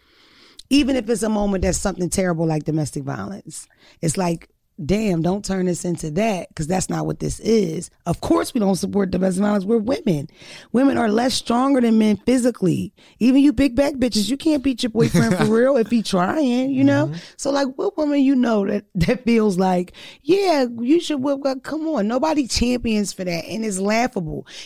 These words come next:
Speaker 1: And that's what you saw in that live, a person like, "Get the fuck outta here with that shit 'cause it's bullshit."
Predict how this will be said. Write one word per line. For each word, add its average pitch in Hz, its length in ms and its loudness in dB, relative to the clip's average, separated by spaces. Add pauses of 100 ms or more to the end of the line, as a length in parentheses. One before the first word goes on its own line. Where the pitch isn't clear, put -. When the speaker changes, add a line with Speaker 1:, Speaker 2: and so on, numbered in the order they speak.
(100)
Speaker 1:
And 202 180 0
that's 220 240 0
what 220 160 -4
you 214 160 0
saw 196 300 0
in 185 100 -2
that 185 180 -2
live, 185 300 -2
a 165 60 -2
person 175 340 -2
like, 170 200 -6
"Get 214 180 -6
the 214 80 -10
fuck 214 240 -8
outta 247 200 -4
here 185 140 2
with 165 120 -4
that 175 180 -2
shit 175 160 -4
'cause 165 140 -4
it's 170 100 -2
bullshit." 180 440 0